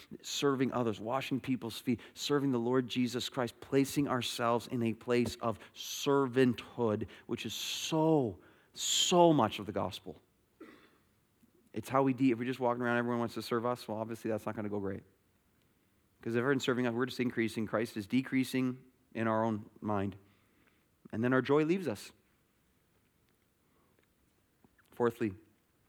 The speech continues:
don't compare. Because think about it, every time we compare, we're elevating ourselves.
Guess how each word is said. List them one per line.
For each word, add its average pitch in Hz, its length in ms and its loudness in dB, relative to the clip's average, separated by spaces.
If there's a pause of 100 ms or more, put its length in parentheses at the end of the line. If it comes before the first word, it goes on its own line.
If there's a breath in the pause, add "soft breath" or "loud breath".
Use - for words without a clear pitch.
(840)
don't 120 200 2
compare. 117 480 2 (3250 soft breath)
Because 120 220 0
think 147 180 2
about 113 200 4
it, 101 140 -2
every 160 220 0
time 160 220 2
we 135 80 4
compare, 120 480 4
we're 104 180 0
elevating 117 420 4
ourselves. 98 520 -2